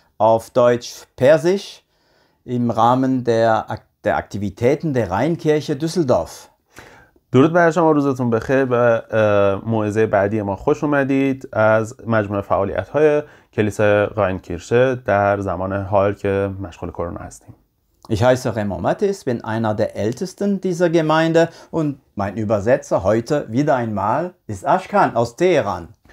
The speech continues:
Speaker 2: اسمشون ریموند متیس هستش، یکی از مشایخ کلیسای قرنکشه و من هم اشکان هستم که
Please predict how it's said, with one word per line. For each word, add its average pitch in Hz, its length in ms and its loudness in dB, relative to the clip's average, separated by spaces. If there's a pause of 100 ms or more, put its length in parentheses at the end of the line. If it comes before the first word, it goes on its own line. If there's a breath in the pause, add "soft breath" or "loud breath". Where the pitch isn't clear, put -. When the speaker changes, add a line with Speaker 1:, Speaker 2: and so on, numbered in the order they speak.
(440 loud breath)
Speaker 2:
اسمشون 151 420 2
ریموند 113 320 2
متیس 180 300 -2
هستش، 165 480 0
یکی 127 320 -2
از 117 120 4
مشایخ 101 300 -2
کلیسای 101 460 0
قرنکشه 143 460 0
و 113 140 2
من 104 120 0
هم 104 120 -2
اشکان 143 380 -4
هستم 135 400 -2
که 123 340 2